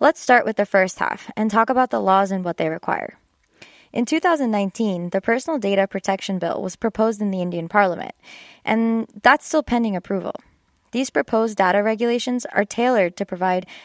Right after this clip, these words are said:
high levels of data privacy, particularly when it comes to consumer data and other types of sen-, sensitive personal data. If passed, the bill will limit foreign companies from removing any Indian user data from within the country's borders,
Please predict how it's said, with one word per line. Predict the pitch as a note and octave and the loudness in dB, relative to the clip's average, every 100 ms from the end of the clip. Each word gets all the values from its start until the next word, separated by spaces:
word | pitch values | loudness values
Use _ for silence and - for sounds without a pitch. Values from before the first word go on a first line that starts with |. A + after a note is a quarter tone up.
| - | -6
high | - A#3 | 0 2
levels | A3+ G3+ G3+ F#3 | 4 2 0 -2
of | F3 | -2
data | F#3 F3 | -2 -2
privacy, | E3 A#3 A3+ G3+ - - | 0 0 0 -2 -8 -12
particularly | - G#3 - C#4+ C4+ A3+ G3+ F#3 | -12 -6 -4 -2 0 0 0 -2
when | F3 | -4
it | F3+ | -4
comes | F#3+ F#3+ | -4 -4
to | - | -6
consumer | - F3+ - A#3 A3 G#3+ G#3 - - | -8 -8 -4 0 0 -2 -4 -16 -4
data | G3 G3 G3 - | 2 4 4 2
and | G3 | 0
other | G3 A3 A3+ | 2 2 0
types | G#3 F3+ F3+ | 0 -2 -4
of | F3 | -6
sen-, | F3+ F3 | -8 -8
sensitive | - - G#3 G3+ F#3 - | -4 0 2 0 -6 -2
personal | F#3+ F#3 F3 | -2 -2 -4
data. | E3+ F3 - F#3+ _ _ - - _ | -2 -2 -4 -8 _ _ -20 -20 _
If | A3+ D4 - | 4 4 2
passed, | F3+ F3+ B3+ - - | 0 2 0 -8 -6
the | A3+ | 0
bill | A3 B3+ | 2 4
will | B3+ | 2
limit | G#3 A3 G3 | 2 0 0
foreign | - G3+ F#3+ | -2 -2 0
companies | G#3+ - F3+ E3+ | -2 -2 -2 -2
from | - G3 F#3+ | -2 -2 0
removing | F#3+ G#3+ A3 F#3+ - | 0 0 0 -2 -2
any | G3 B3+ A3+ | 0 0 0
Indian | A3 G#3 G3 | 0 0 0
user | G3 F#3 | -2 -4
data | F3+ G3 E3+ E3+ - - - | -2 -2 -2 -4 -12 -20 -20
from | - A3+ | -4 0
within | A3 G#3 A3 | 2 2 0
the | G#3 | 0
country's | G3+ F#3+ E3+ | -2 -2 -4
borders, | - G3 F3 - - | 0 0 0 -8 -16